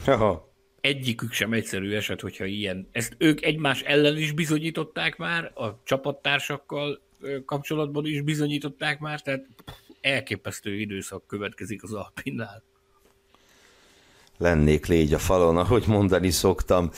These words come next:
Speaker 1: Ö, aztán ugye nem csak franciák, hanem spanyolok is összecsaptak egymással, az egészen addig karrierje százegyedik dobogója felé tartó Fernando Alonsót, aki ugye, spoiler, meg is szerezte azt végül, ö, Carlos Sainz megforgatta,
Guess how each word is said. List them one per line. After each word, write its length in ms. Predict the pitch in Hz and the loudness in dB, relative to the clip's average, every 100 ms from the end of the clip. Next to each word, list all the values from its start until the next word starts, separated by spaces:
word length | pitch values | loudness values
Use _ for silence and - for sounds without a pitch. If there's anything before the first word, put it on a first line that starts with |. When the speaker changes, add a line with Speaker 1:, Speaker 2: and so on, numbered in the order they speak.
| - - - | -12 -16 -6
Speaker 1:
Ö, 320 | - 101 104 | 4 6 8
aztán 340 | 107 156 - 135 | 6 4 2 2
ugye 120 | 131 | 4
nem 160 | 151 147 | 4 2
csak 140 | 107 | 0
franciák, 460 | 110 110 - 98 92 | 2 0 4 2 4
hanem 200 | 90 90 | 2 0
spanyolok 540 | - 90 82 78 76 | 2 2 4 2 0
is 140 | 80 | -2
összecsaptak 680 | 87 78 85 - 82 - 85 | 2 2 2 2 0 0 0
egymással, 680 | 98 107 120 104 - 95 87 | 2 2 2 2 2 4 4
az 120 | 82 | 4
egészen 460 | 87 85 82 85 80 | 2 2 2 2 4
addig 460 | 85 76 80 76 - - - - | 2 2 0 0 -6 -18 -20 -8
karrierje 540 | - 85 87 82 80 78 | 0 4 6 4 4 4
százegyedik 720 | - 82 76 78 78 78 78 | 4 2 2 2 2 0 2
dobogója 520 | 82 80 78 78 78 | 2 2 2 4 4
felé 360 | - 85 80 78 | 4 4 4 2
tartó 500 | - 78 73 - 76 | 2 2 2 2 2
Fernando 500 | - 82 80 78 82 | 4 4 4 4 4
Alonsót, 480 | 82 87 85 95 | 4 4 2 0
aki 240 | - - 82 | 0 -2 -2
ugye, 320 | 85 90 82 60 | 2 4 4 0
spoiler, 640 | - - 78 65 87 101 | -4 2 2 4 4 2
meg 180 | - 69 | -2 -8
is 100 | 65 | -6
szerezte 560 | - 82 67 67 - 65 | -4 -2 0 -2 -2 -2
azt 200 | 76 - | -4 -2
végül, 440 | 76 101 151 170 - - - - - | -2 2 2 2 0 -10 -14 -16 0
ö, 580 | 104 101 101 107 98 101 - | 4 6 6 6 6 4 2
Carlos 320 | 127 76 80 | 0 0 0
Sainz 240 | - 87 | 2 0
megforgatta, 1000 | 90 67 - 78 76 73 76 - 104 110 | 0 -2 0 2 2 2 0 2 2 2